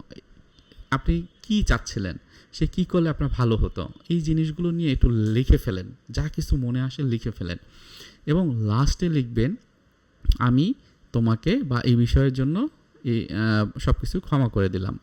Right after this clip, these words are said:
এই ক্ষমা করাটার কারণ হচ্ছে আমি তোমার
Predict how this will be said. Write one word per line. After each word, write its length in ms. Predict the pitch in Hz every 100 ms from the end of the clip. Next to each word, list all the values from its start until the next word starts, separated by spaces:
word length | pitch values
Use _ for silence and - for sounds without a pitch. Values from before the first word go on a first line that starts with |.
| 190
এই 120 | 131
ক্ষমা 340 | - 120 139
করাটার 480 | 139 143 147 156 151 -
কারণ 340 | 117 120 131
হচ্ছে 440 | 139 135 - 120 185 - _ _ _ _ _
আমি 360 | 113 120 156 233 -
তোমার 280 | 127 127 131